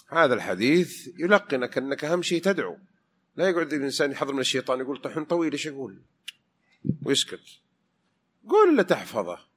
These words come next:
لكن الأفضل تأتي بما أتى به النبي، لعموم حديث النبي قال: "اخلصوا له الدعاء"، ما قال: "قولوا كذا وكذا وكذا وكذا". فيجوز تقول: "اللهم اغفر له وارحمه وامحو خطاياه"، تدعو له بما تيسر،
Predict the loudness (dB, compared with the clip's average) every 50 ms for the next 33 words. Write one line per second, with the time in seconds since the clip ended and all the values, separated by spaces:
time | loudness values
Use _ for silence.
0 | _ _ _ _ _ -10 -8 -4 -2 0 0 2 0 2 4 4 2 2 2 0
1 | 0 2 2 2 0 0 -2 -4 -4 0 2 2 2 2 0 -2 -4 -2 0 -2
2 | -2 -2 -6 -10 -12 -14 -14 -14 -16 -18 -20 _ _ _ -8 -4 -2 0 0 -2
3 | -2 -4 -4 -4 -2 -2 -4 -6 -8 -12 -20 _ _ _ _ _ _ _ _ -20
4 | -4 -2 0 0 0 0 0 0 2 0 2 2 2 2 2 2 2 2 0 0
5 | 0 2 2 2 0 0 -2 -2 -2 -2 -2 0 0 0 2 2 2 0 0 0
6 | -2 -2 -2 -2 -2 0 0 0 0 0 -4 -12 _ _ -20 -10 -6 -4 -4 -4
7 | -6 -8 -12 _ -16 -10 -6 -4 -2 -2 -2 -4 -8 -10 -12 -14 -6 -2 -2 -2
8 | -2 -2 -6 _ _ _ _ _ _ _ _ -20 _ _ _ _ _ _ _ 6
9 | 6 6 6 6 2 2 2 2 4 4 4 4 4 2 0 0 0 2 2 0
10 | 0 -2 -6 -16 -16 -4 -2 0 0 0 0 0 -2 -2 -2 -6 -4 -2 -2 -2
11 | -2 -2 -2 2 2 2 2 4 4 4 6 6 4 4 2 -2 -8 -16 -20 -6
12 | _ 0 2 2 2 2 2 2 2 0 -2 -2 -2 0 0 0 0 0 2 2
13 | 0 -2 -2 -8